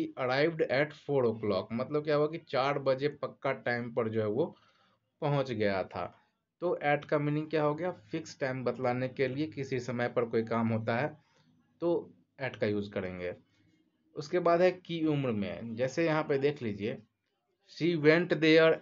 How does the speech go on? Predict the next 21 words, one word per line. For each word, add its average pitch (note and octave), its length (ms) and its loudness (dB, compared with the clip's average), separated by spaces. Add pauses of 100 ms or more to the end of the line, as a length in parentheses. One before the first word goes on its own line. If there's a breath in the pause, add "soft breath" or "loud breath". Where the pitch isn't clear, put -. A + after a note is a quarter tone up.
at D3 240 2
sixteen", G#2+ 800 -6 (160)
यहाँ C3+ 340 -4
पे D#3+ 320 0 (320)
the C3+ 200 2 (200)
age D3+ 280 0 (180)
of C3 280 -2
जो A2+ 140 -2
है A#2+ 140 2
ये C3+ 140 0
मीनिंग A#2 340 0
आ A2 80 0
रहा A2 160 0
है C3+ 200 -4 (140)
at G#2+ 120 -6 (140)
के A2+ 120 -4 (440)
साथ C3 240 -6 (640 soft breath)
कि E3+ 140 -6
वो F3 380 -4 (240)
वहाँ B2+ 320 -4
गई C#3 480 2